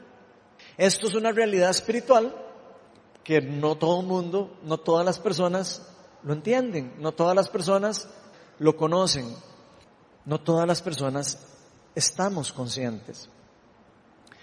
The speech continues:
Pero muchas personas creen que no necesitan de ninguna intervención, de que el Rey o el Dios Todopoderoso venga a intervenir en su vida o venga a intervenir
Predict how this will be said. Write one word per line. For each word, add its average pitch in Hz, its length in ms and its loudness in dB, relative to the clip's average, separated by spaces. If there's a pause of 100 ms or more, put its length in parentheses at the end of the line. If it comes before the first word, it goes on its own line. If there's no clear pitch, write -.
(180)
Pero 175 160 4
muchas 202 280 2
personas 220 840 -2 (640)
creen 220 680 2 (460)
que 170 140 0
no 180 100 4
necesitan 208 880 -2 (520)
de 202 140 4
ninguna 220 420 0
intervención, 302 840 2 (420)
de 202 160 2
que 202 100 -2
el 190 220 -2
Rey 302 800 0
o 220 160 6
el 294 140 2
Dios 285 460 2
Todopoderoso 254 1040 6 (800)
venga 185 800 -2
a 185 80 -2
intervenir 220 640 -2 (300)
en 180 140 -2
su 196 180 -4
vida 220 400 0
o 156 120 4
venga 180 160 2
a 214 60 0
intervenir 202 540 -4